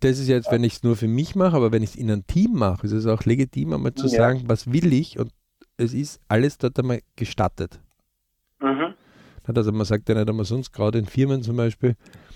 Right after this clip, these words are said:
Speaker 1: wenn ein Mitarbeiter innerlich schon gekündigt hat, alleine diese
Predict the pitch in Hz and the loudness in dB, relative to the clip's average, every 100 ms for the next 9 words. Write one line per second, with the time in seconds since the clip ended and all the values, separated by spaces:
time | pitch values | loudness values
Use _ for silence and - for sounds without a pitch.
0 | - - - - - - 107 110 113 - | -20 -20 -20 -20 -16 -2 0 2 0 -2
1 | 117 - 104 - - 135 139 120 117 - | -2 0 0 0 0 2 4 2 0 -4
2 | 110 104 - 135 120 - - 80 - - | -6 -4 -2 0 0 -2 -2 -2 -6 -20
3 | - _ _ _ - 101 107 110 101 104 | -20 _ _ _ -2 2 2 0 -2 0
4 | 98 | 0